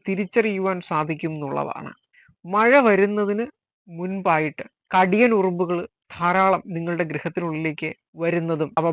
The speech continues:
ഭക്ഷണം ശേഖരിച്ചു കൊണ്ടുപോകുന്നതും പതിവാണ്. കടിയൻ ഉറുമ്പുകൾ നമ്മുടെ ഗൃഹത്തിന്റെ എവിടെ കണ്ടാലും ഉടനെ ഉറപ്പിച്ചോളൂ, വരുന്ന ഒന്ന് രണ്ട് ദിവസങ്ങൾക്കുള്ളിൽ പെരുമഴ പെയ്യാൻ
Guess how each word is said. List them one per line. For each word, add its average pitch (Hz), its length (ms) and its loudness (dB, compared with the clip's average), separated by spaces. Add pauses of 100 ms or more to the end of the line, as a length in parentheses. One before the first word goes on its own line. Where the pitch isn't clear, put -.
ഭക്ഷണം 196 380 -2 (100)
ശേഖരിച്ചു 165 440 -2
കൊണ്ടുപോകുന്നതും 160 880 -4 (200)
പതിവാണ്. 160 520 -4 (180)
കടിയൻ 202 380 0
ഉറുമ്പുകൾ 214 440 0 (360)
നമ്മുടെ 196 260 2 (480)
ഗൃഹത്തിന്റെ 175 500 -2 (160)
എവിടെ 185 320 2
കണ്ടാലും 175 420 0 (220)
ഉടനെ 208 320 2 (100)
ഉറപ്പിച്ചോളൂ, 175 560 -4 (240)
വരുന്ന 170 260 -8 (140)
ഒന്ന് 175 180 -4
രണ്ട് 202 160 4 (100)
ദിവസങ്ങൾക്കുള്ളിൽ 165 720 -2 (200)
പെരുമഴ 220 640 2 (140)
പെയ്യാൻ 165 260 2